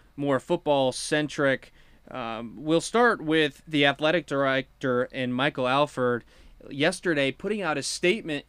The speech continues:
through Florida State denying ties, uh, to the potential U S C athletic director position,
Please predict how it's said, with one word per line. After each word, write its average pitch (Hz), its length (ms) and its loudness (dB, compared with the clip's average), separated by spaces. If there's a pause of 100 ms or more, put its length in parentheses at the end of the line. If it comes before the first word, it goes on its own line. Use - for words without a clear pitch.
through 226 260 -4
Florida 185 340 0
State - 460 0
denying 165 640 -4
ties, 156 600 -4 (320)
uh, 139 260 -6
to 143 380 0
the 131 160 -6
potential 139 760 -6
U 151 280 -4
S 147 180 0
C 180 480 -6
athletic 135 460 -4
director 123 480 -2
position, 127 720 -2